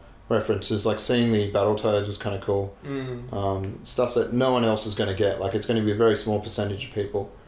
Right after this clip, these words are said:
Speaker 1: that recognise
Speaker 2: Mm, yeah,
Speaker 1: those
Speaker 2: exactly.
Speaker 1: characters, so that was, you know, that's put in there for the fans. Um,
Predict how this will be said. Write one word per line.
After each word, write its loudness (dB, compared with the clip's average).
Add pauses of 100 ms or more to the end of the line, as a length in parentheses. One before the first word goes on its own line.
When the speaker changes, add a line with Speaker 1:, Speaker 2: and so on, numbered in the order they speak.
(220)
Speaker 1:
that -2
recognise -4 (160)
Speaker 2:
Mm, -8
yeah, -6
Speaker 1:
those 0
Speaker 2:
exactly. -4
Speaker 1:
characters, -2
so -2
that -4
was, -10 (140)
you -6
know, -4
that's -4
put -2
in 0
there 0
for -10
the -4
fans. -4 (1040)
Um, -10